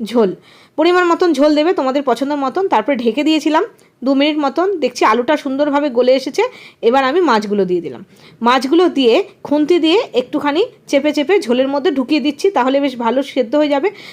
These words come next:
দু মিনিট মতন আরেকটু ফুটিয়ে রেখে তারপরে নামিয়ে নিই। আমরা বাঙালি দুপুরবেলা প্রত্যেক দিনই প্রায় মাছের ঝোল খেয়ে থাকি। তো তোমাদের কেমন লাগলো এরকম হালকা মাছের ঝোল ঝিঙে দিয়ে? এটা কিন্তু খেতে বেশ ভালো হয়, গরম গরম ভাতের সাথে বেশ ভালো লাগে। তোমরা একবার বানিয়ে দেখো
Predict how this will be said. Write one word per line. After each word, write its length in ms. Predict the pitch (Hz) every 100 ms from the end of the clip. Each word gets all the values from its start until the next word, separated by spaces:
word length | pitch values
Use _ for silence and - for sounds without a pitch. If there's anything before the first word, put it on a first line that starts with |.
| -
দু 120 | 220 311
মিনিট 220 | 349 370
মতন 240 | 339 330 349
আরেকটু 320 | 262 269 -
ফুটিয়ে 320 | 370 294 311 302
রেখে 280 | 247 339 440 - _
তারপরে 340 | 247 233 254 480 554 _ _ -
নামিয়ে 280 | 233 214 196
নিই। 100 | 175
আমরা 240 | 339 370 311
বাঙালি 360 | 269 262 294 277
দুপুরবেলা 400 | 269 302 294 302
প্রত্যেক 300 | 277 240 285
দিনই 180 | 294 302
প্রায় 200 | 285 285
মাছের 280 | 247 285 262
ঝোল 180 | 294 294
খেয়ে 180 | 294 294
থাকি। 240 | 269 240
তো 100 | 254
তোমাদের 400 | 285 285 285 320 359
কেমন 320 | 311 294 339
লাগলো 260 | 302 285 320
এরকম 260 | 302 330
হালকা 420 | 269 247 262 277 320
মাছের 340 | 226 208 302
ঝোল 200 | 233 311
ঝিঙে 300 | 240 254 294
দিয়ে? 180 | 262 247 311 - _
এটা 120 | 226 277
কিন্তু 180 | 330
খেতে 280 | 339 247 220
বেশ 260 | 262 240 277 233
ভালো 240 | 196 247
হয়, 200 | 247 190 170 _ _ 220
গরম 260 | 220 262 277
গরম 200 | 254 277 269
ভাতের 260 | 226 254 -
সাথে 200 | 247 269 415 240
বেশ 220 | 247 214
ভালো 200 | 220 208
লাগে। 240 | 185 170 196 - - -
তোমরা 180 | 254 285
একবার 240 | 233 285
বানিয়ে 300 | 233 208 233
দেখো 260 | 214 196